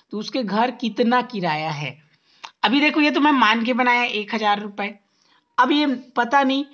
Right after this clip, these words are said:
तो देखो एक हजार की जगह हम क्या मान लेंगे, एक्स। तो एक्स मानेंगे तो क्या हो जाएगा, ये खाने की जगह में हो जाएगा एक्स गुणा एक बटे चार। जैसे आय को एक हजार माना तो उसकी जगह क्या मानेंगे, एक्स। तो उस हिसाब से ये क्या हो जाएगा, खाने वाला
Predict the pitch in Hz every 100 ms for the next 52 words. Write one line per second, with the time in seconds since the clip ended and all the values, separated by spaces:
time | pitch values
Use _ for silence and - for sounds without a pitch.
0 | - - 202 240 277 247 262 262 262 262
1 | 262 254 254 247 226 220 226 240 247 254
2 | - 196 156 - - _ _ _ - -
3 | 214 247 - 254 233 247 254 233 226 226
4 | 240 233 240 240 233 233 196 214 226 226
5 | 226 226 226 226 226 - 220 240 - 233
6 | 196 214 226 208 196 190 190 175 147 156
7 | - - 156 220 240 247 269 269 269 262
8 | 240 220 - 240 233 254 226 247 262 294
9 | - - 196 156 - - - - - -
10 | - 220 262 269 254 285 262 262 247 247
11 | 254 247 240 - 214 233 247 262